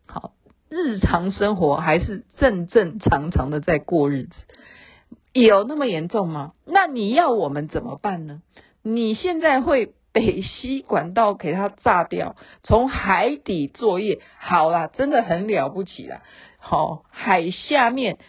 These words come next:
还有地，地壳嘛，对不对？你可以怎么挖到多深，多深，多深？搞不好你都可以一个隧道就，就有一天挖，挖，挖，就通到，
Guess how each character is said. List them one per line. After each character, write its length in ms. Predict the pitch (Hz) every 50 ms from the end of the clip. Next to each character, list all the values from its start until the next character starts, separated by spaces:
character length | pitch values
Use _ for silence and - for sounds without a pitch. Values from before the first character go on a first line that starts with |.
| - _
还 200 | _ - 208 208
有 180 | 233 247 180 160
地， 460 | - _ - 233 190 175 - - - _ -
地 220 | 254 240 190 180
壳 320 | 175 - - 151 127 131
嘛， 200 | 139 143 139 - 143
对 100 | 170 170
不 40 | 170
对？ 100 | 165 165
你 100 | 170 170
可 140 | - 277
以 160 | 254 202 - _ _ _ _ _ _ _ _ -
怎 140 | - 175 165
么 160 | 180 180 208
挖 240 | 226 247 247 240 240
到 180 | 254 247 220
多 240 | 196 - 226 220 233
深， 300 | 226 - 220 214 208 220
多 180 | 214 208 208 208
深， 240 | 196 196 190 190 190
多 160 | 190 175 180
深？ 280 | - 180 170 165 180 _ - - - _ -
搞 160 | - 160 190
不 80 | 247
好 80 | 269 254
你 100 | 196 190
都 140 | 190 233 233
可 120 | 247 226
以 120 | 202 180 170
一 40 |
个 120 | 160 208 208
隧 280 | - - 220 196 175
道 220 | 175 - 175 180 170
就， 200 | - 190 180 175 - - - -
就 120 | - 208
有 180 | 185 139 135 151
一 40 | 175
天 260 | 190 202 185 190 190
挖， 200 | 190 180 175 180
挖， 160 | 175 170 165
挖， 180 | 165 175 170 170
就 120 | 170 175
通 280 | - - - 185 190 196
到， 260 | 196 185 185 -